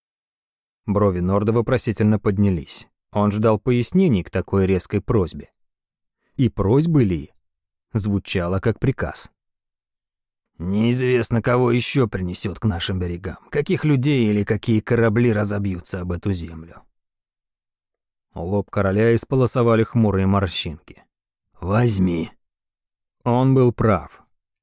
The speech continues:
Слишком много тех, кто хотел подчинить и завоевать себе сан, с якобы обитающим на нем фениксом. А тех, кто пытался это сделать, еще больше. «Хорошо»,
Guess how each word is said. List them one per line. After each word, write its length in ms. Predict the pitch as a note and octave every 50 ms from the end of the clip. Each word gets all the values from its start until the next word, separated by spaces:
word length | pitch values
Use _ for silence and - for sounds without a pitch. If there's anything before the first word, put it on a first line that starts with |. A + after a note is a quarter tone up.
| _ _
Слишком 480 | - - E3+ F#3 F#3 - - E3 D#3
много 380 | D#3 D#3+ E3 E3+ D#3 C#3+ C#3+ B2+
тех, 400 | - - - D3 B2+ G#2 - -
кто 180 | - - C#3
хотел 380 | A#2+ - B2+ A2 - - A#2+ A2+
подчинить 720 | - - A2+ - - - - A2+ G#2+ G#2+ A#2 B2 A#2 -
и 40 | A2+
завоевать 580 | G#2 A2 A#2+ A2 A2 A2 A2 G#2+ G#2+ G2+ G2
себе 280 | - - - G2+ G2+ F#2+
сан, 440 | - - - A2+ G#2 F#2 D#2 C2 - _ _ _ _ _ _ _ _ _ _ _ _ _ _ _
с 120 | - -
якобы 380 | F3 F3+ D#3 A#2+ C#3+ B2+ B2 B2
обитающим 720 | A#2 A2 A#2 G#2+ - - A#2+ G#2+ G2+ G2 - - A2+ A2
на 100 | G#2+ G#2+
нем 220 | G#2 G#2+ G2+ F#2+ F#2
фениксом. 560 | - - A#2+ G2 E2+ D#2 - - - D2 C#2+ _ _ _ _ _ _ _ _ _ -
А 160 | B2+ A#2 G#2
тех, 320 | - - B2 A2+ G2+ -
кто 200 | - - - A2
пытался 580 | - - G2 - - B2+ C3+ D#3 D3+ - - A#2
это 180 | G#2 - G#2+
сделать, 520 | G2 F2+ F2+ F2+ E2+ D#2+ C#2 - - - - -
еще 560 | D3+ C#3+ D#3+ D3 - - - - C#3 C3 A#2+
больше. 560 | G#2 G2+ G2+ F2+ D#2+ D2 - - - D#2+ - - _ _ _ _ _ _ _ _ _ _ _ _ _ _ _ _ _ _ _ _ _ _
«Хорошо», 640 | - - - - C#3+ C3+ C3+ B2 - - G#2 F2 F2